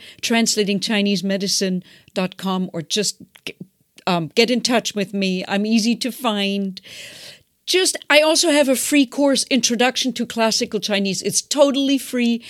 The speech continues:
and a lot of people have told me that they really, that they really like it.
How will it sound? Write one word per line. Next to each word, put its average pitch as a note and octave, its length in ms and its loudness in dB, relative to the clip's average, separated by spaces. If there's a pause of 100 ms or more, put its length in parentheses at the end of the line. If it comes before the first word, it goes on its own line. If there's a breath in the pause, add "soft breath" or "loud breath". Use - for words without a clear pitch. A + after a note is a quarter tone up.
(400 loud breath)
and A3+ 340 2
a A#3+ 60 2
lot C4+ 260 2
of E4+ 120 -6
people D4+ 320 0
have C4+ 180 -2
told C#4+ 240 0
me C#4+ 120 0
that C#4 200 2
they C#4 140 0
really, C4+ 480 0
that C4 160 0
they B3+ 100 2
really B3 240 0
like A#3 320 -2
it. D3 160 -6